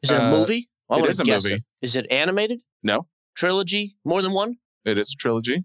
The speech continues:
Speaker 1: Lord of the Rings?
Speaker 2: Nope.
Speaker 1: Hobbit?
Speaker 2: I've talked about this almost specifically, too,
Speaker 1: Star
Speaker 2: as what
Speaker 1: Wars?
Speaker 2: I would want.
Speaker 1: Oh,
Speaker 2: Nope.
Speaker 1: uh, Back to the Future.
Speaker 2: Yep.
Speaker 1: It's a card or a piece?
Speaker 2: Card.
Speaker 1: Gotta be an auto of Chris Lloyd and Fox?
Speaker 2: Dual auto.
Speaker 1: I didn't, actually, I've never seen a card. I've seen this, the, uh, s-,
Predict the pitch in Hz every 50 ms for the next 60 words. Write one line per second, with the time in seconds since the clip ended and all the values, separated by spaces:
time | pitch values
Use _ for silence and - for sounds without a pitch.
0 | - - 151 160 156 151 156 156 175 202 247 240 - - - - 175 - - -
1 | _ _ - - - - 214 226 - _ _ - - - - - 196 185 190 185
2 | 180 143 139 135 - - 123 - 139 123 123 131 131 120 - - - - 113 101
3 | - - - 143 131 117 123 107 98 98 92 90 90 - 120 139 143 170 202 -
4 | 127 120 110 107 104 104 95 98 104 98 90 - - - 220 208 117 - 185 175
5 | 165 180 185 180 170 170 170 240 208 - - 98 - 175 87 92 113 143 147 _
6 | _ _ _ _ _ _ _ _ _ _ _ - 143 - 147 - - - 185 190
7 | 214 214 175 139 120 - - 156 113 101 - - - - - 110 95 92 98 -
8 | _ _ _ - 131 123 107 104 101 101 123 127 113 92 92 80 131 139 _ _
9 | _ _ _ - - 127 123 113 110 _ _ - 160 151 139 - 143 143 147 147
10 | 139 135 147 147 175 214 - - - - _ _ _ _ _ - - 123 131 147
11 | 143 123 101 90 92 92 87 85 92 _ _ - 160 190 190 147 139 156 - 160
12 | 139 135 135 123 120 - - 107 98 - - - 110 104 117 - - 151 127 117
13 | - - - - 127 113 104 95 85 90 - - - - -